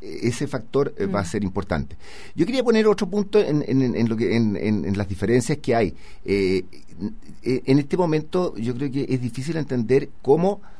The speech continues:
Speaker 1: eh, se enfrentan fuerzas en, en la parte de la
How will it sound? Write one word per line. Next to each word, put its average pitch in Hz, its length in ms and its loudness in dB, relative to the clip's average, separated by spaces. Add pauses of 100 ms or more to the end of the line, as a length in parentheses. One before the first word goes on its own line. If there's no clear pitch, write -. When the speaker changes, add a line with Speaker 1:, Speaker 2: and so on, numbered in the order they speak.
(280)
Speaker 1:
eh, 107 200 0
se - 200 0
enfrentan 160 580 0
fuerzas 139 800 0
en, 92 260 -6
en 87 160 -4
la 85 80 -4
parte 101 280 -4
de 101 100 0
la 85 120 -2